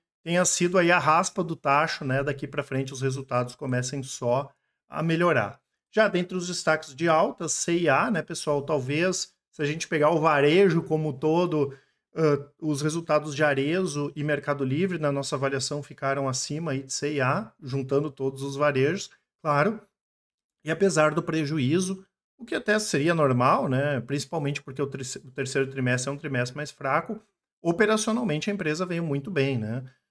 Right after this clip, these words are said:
Ah, a gente teve um aumento aqui da parte de vestuário, receita líquida de vestuário, treze por cento, e um número que foi sensacional, que foi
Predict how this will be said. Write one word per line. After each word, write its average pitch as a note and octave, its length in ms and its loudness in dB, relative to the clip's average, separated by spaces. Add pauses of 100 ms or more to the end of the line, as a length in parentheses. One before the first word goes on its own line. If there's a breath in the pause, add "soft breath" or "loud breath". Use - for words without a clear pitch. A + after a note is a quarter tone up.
(200)
Ah, A#2 500 2
a A#2+ 40 0
gente C3 260 -4
teve D#3 160 -2
um F3 80 0
aumento D3+ 460 2
aqui C#3 480 -4 (240 loud breath)
da C3+ 120 0
parte C#3+ 340 0
de B2+ 80 -4
vestuário, C#3 640 2
receita C3 420 -2
líquida B2+ 240 -4
de A#2+ 120 -6
vestuário, B2 400 -2
treze D3 360 -2
por F3+ 160 -12
cento, C#3 440 -4 (480)
e F3 220 2
um A3 180 2
número G3+ 320 4
que G#3+ 180 -14
foi F3 220 -4
sensacional, F#3 800 0
que - 120 -8
foi D#3 480 0